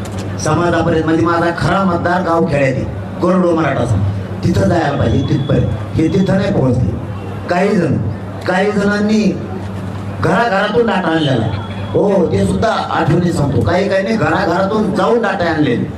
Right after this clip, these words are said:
घराघरापर्यंत उमऱ्यापर्यंत गेले लोक, इतकं इमानदारीने गेले. पण काही काही नाही आणखी त्याच्याच तोऱ्यात वागलेला आहे, त्याच्या सोयीनुसार उमेदवार, त्याच्या सोयीनुसार आमका, त्याच्या सोयीनुसार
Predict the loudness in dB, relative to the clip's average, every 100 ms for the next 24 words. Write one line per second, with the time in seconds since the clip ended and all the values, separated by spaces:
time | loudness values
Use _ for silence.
0 | -10 -8 -4 -2 0 0 0 0 2 2
1 | 2 2 2 2 0 2 2 2 2 0
2 | 0 -4 -6 -8 -8 -8 -6 -2 0 2
3 | 2 4 2 2 2 2 2 0 -2 -6
4 | -4 -2 0 0 2 2 2 0 0 -2
5 | 0 0 2 2 2 0 2 0 0 0
6 | 0 0 0 -2 -6 -8 -8 -6 -6 -6
7 | -6 -6 -6 -6 -6 -8 -4 0 0 2
8 | 2 2 2 2 2 2 2 2 2 0
9 | 0 0 0 0 0 2 2 2 2 2
10 | 0 0 0 0 0 0 0 0 2 2
11 | 2 2